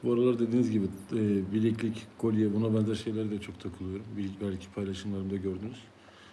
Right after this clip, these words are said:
Onlar üzerinde de bazı işlemler yaparak gönderiyoruz. Bilginiz olsun. Hem safranla hem toprakla birleştirip bir hale getirdiğimiz bir şey.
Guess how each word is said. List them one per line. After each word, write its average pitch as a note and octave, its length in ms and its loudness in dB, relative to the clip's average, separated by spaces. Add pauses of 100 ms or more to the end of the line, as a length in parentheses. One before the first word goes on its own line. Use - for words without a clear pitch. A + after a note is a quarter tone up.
(160)
Onlar C#3+ 240 0
üzerinde C3 340 2
de A#2 140 0
bazı A2 400 0
işlemler G#2+ 420 -2
yaparak G2 440 -4
gönderiyoruz. F#2+ 540 -2 (200)
Bilginiz G#2+ 300 -2
olsun. F#2 300 -4 (1900)
Hem G#2+ 220 2 (240)
safranla G2+ 760 0
hem G2+ 260 0
toprakla F#2+ 600 -2
birleştirip G2 500 0 (600)
bir A2 80 0
hale G2+ 260 4
getirdiğimiz F#2+ 460 0
bir A2+ 60 -10
şey. - 200 -10